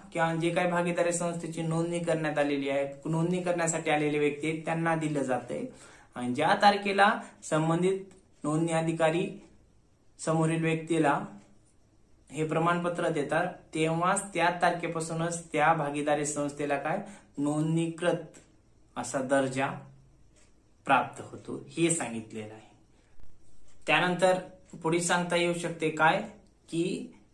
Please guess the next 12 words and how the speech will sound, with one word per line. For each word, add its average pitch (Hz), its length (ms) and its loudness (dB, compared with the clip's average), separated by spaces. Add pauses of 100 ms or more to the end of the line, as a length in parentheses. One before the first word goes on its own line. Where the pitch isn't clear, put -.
(120)
या 160 360 6
भागीदारी 175 840 2
संस्थेची 175 680 -2
नोंदणी 196 500 4
करणं 220 380 2
का 214 160 6
आवश्यक 175 600 8
आहे, 160 360 0
need 220 320 4
of 208 400 8
registration, 190 800 0 (1040)
म्हणजे 160 540 -2